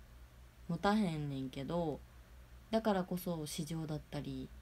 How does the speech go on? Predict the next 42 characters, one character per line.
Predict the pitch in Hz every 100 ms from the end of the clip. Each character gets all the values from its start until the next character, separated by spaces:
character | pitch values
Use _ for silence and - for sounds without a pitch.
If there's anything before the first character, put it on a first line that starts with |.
| - - - - - - - - -
そ | - 185
う |
い |
う | 175
の | 165
が | 151
入 | 180 190
ら | 202
な | 190
い | 170
よ | 156 147
う |
に | 143
す | 143 185
る | 190
の | 180
も | 147
考 | - 170 160 165
え | 165
る |
の | 156
も | 139
ま | 143
た | 139
難 | 135 139 139 147
し | 143 -
い |
し、 | 107 - 143 131 - - - - - - -
で | 220
も | 196
メ | 208
ン | 220
バ | 220 226
ー |
だ | 214
か | 202
ら | 180
こ | 180 196
そ | 254 254 202 - - - - - - - - - - -
見 | 160 160
え |
る、 | 151 147 147